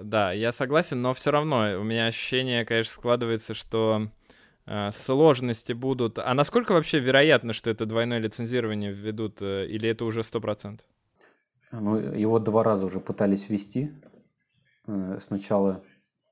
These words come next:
Speaker 2: они просто как бы вбросили этот законопроект, с ним ничего не происходило, потом коронавирус ударил, э, вот он прошло три месяца, и вот буквально, не знаю, ну, недели три-четыре назад,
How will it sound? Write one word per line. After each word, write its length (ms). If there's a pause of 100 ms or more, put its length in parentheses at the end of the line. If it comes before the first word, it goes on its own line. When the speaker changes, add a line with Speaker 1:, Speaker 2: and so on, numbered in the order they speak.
(160)
Speaker 2:
они 200
просто 300
как 140
бы 60
вбросили 420
этот 120
законопроект, 720 (500)
с 120
ним 100
ничего 280
не 60
происходило, 540
потом 360
коронавирус 600
ударил, 360 (840)
э, 220
вот 200
он 140
прошло 360
три 180
месяца, 520 (440)
и 40
вот 160
буквально, 480
не 160
знаю, 280 (240)
ну, 160
недели 500 (840)
три-четыре 580
назад, 400